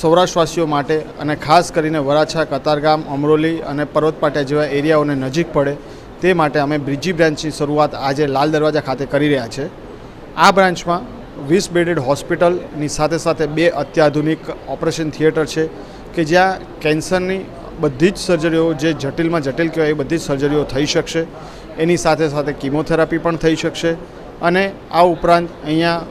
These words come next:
વ્યવસ્થિત સ્પેશિયલ રિહેબિલિટેશન સેન્ટર્સ એટલે કે ડેન્ટલ રિહેબિલિટેશન સેન્ટર, ફિઝિયોથેરાપી રિહેબિલિટેશન સેન્ટર સાથે એક ફૂલ ફ્લેજ કેન્સર હોસ્પિટલ છે. તો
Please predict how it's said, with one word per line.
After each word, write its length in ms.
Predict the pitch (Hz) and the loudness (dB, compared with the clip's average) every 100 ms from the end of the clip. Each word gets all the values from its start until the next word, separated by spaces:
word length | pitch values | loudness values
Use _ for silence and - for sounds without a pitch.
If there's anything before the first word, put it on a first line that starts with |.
| 131 | -4
વ્યવસ્થિત 480 | 143 160 156 180 165 | 2 2 2 -2 -6
સ્પેશિયલ 580 | - 156 - 170 165 - - 127 | -4 -2 2 2 0 -4 -10 -2
રિહેબિલિટેશન 640 | 147 175 185 170 165 160 151 | 2 4 4 2 0 -4 -4
સેન્ટર્સ 560 | 151 143 160 147 - | -4 -2 -2 -4 -4
એટલે 160 | 151 143 | -4 -2
કે 100 | 147 | -2
ડેન્ટલ 380 | 139 143 180 160 | -2 0 0 2
રિહેબિલિટેશન 720 | 165 165 160 - 143 143 135 | 2 0 -2 -4 -6 -6 -6
સેન્ટર, 460 | - 143 139 151 156 - - - - | -2 -2 0 -2 -2 -12 -16 -16 -8
ફિઝિયોથેરાપી 540 | 156 170 175 175 175 | -2 0 2 2 2
રિહેબિલિટેશન 680 | 151 156 156 147 139 - 135 | 2 2 2 0 -2 -4 -6
સેન્ટર 480 | - 147 139 160 160 - - - | -4 -4 -2 -2 -2 -6 -16 -8
સાથે 300 | - 165 175 175 | 2 4 4 0
એક 360 | - 175 208 - - - | -2 2 2 2 -14 -2
ફૂલ 140 | 175 180 | 2 4
ફ્લેજ 340 | - 190 180 | 4 0 0
કેન્સર 340 | - 156 147 156 | 0 0 0 0
હોસ્પિટલ 540 | 135 - 147 143 135 | 0 -2 -2 -2 -2
છે. 200 | - 120 - - - - - - | -4 -6 -10 -16 -18 -18 -18 0
તો 280 | 196 208 | 2 2